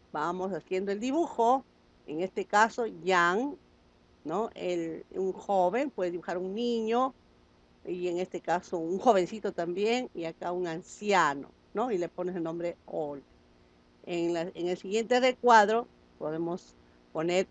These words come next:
en este caso, o este, thirsty, lo que apre-, lo que acaba de ser, un sediento y un hambriento, ¿ya? Y aquí abajo del diálogo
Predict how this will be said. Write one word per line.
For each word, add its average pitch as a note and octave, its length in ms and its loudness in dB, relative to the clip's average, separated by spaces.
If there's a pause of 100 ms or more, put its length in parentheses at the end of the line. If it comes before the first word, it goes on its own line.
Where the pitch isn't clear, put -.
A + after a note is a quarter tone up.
en E3 180 -2
este F3 240 -4
caso, F3+ 540 2
o D#3 120 -2
este, D#3+ 380 -4 (120)
thirsty, G3 580 4
lo G3 160 6
que C3+ 100 2
apre-, D#3 320 -2
lo D3+ 180 -4
que - 100 -8
acaba E3+ 280 4
de D#3+ 160 2
ser, G#3+ 280 6 (420)
un G#3 180 8
sediento A3+ 840 10
y F#3+ 160 4
un E3+ 120 6
hambriento, D3 600 2 (440)
¿ya? A3+ 280 12 (500)
Y G3+ 100 8
aquí C4 340 10
abajo A#3 680 12
del E3+ 460 4
diálogo E3 720 10